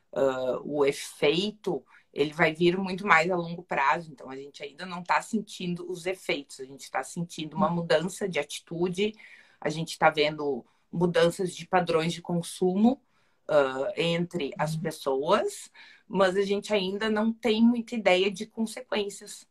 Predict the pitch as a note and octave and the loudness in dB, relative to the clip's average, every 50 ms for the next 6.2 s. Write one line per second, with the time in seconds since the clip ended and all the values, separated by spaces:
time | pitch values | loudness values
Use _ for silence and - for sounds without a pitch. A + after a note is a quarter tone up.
0 | _ - F3 - - F3 E3+ - D3 D3+ D#3 C3+ - E3 D#3 D3 C#3+ G3+ F3+ C3+ | _ -14 -12 -10 -10 -10 -6 -6 -6 -6 -6 -6 0 2 2 2 4 2 0 -2
1 | - - _ _ _ _ _ _ - - - - - - _ _ _ - - - | -2 -6 _ _ _ _ _ _ -20 -20 -20 -20 -20 -20 _ _ _ -16 -12 -10
2 | - - A#3+ C4 C4 C4+ C#4 - - G#3+ G#3+ G#3+ A3 G#3 G3+ G3 F#3+ F#3 F3 E3+ | -6 2 4 6 6 6 6 8 10 12 12 12 10 6 -2 -4 -2 -2 0 0
3 | E3+ D#3+ D#3+ - - F3+ F3+ F3+ F#3+ F#3 F3+ F3+ G3 A3 A#3 C4 C#4+ C4 B3 - | 0 -2 -2 2 4 6 6 6 6 2 0 -2 0 0 0 0 0 -4 -4 -2
4 | G3 F#3 F3 F3+ F#3 E3 D#3 C#3+ C#3 B2+ A#2 - - - C#3+ C#3 C3+ C3+ C3 C3 | 0 0 0 0 0 0 2 2 0 -2 -4 -8 -10 -12 -10 -8 -6 -6 -6 -6
5 | B2+ A#2 A2+ A2+ B2+ D3 D#3+ - D#3+ C#3+ - - C3+ D3 D3+ F3 G#3 - - _ | -8 -12 -14 -16 -18 -18 -12 -8 -6 -6 -6 -8 -10 -18 -14 -12 -12 -12 -8 _
6 | - G3 D3 | -2 -2 -2